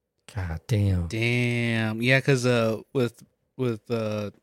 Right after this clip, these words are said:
Speaker 2: with braces, you got this brush, this weird brush that's like a, like a more triangular thing, and you
Speaker 1: Mm-hmm.
Speaker 2: just gotta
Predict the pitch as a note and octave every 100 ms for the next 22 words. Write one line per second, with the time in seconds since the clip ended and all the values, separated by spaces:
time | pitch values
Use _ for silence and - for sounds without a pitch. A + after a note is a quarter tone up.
0 | _ - A2+ A#2 C#3+ - B2 A#2 A#2 A#2+
1 | - - - A#2+ G#2 - A#2 C3 B2+ -
2 | - _ - B2 A#2 B2+ B2+ A#2+ B2+ -
3 | A#2 G2 A2+ - A2 G#2 G2+ - _ _
4 | _ - A2+ A2+ A2+ A2 - - B2+ B2
5 | C3 D3 C#3 D3 D3+ D#3 A#2+ A2+ G#2+ G2
6 | - A#2 G#2+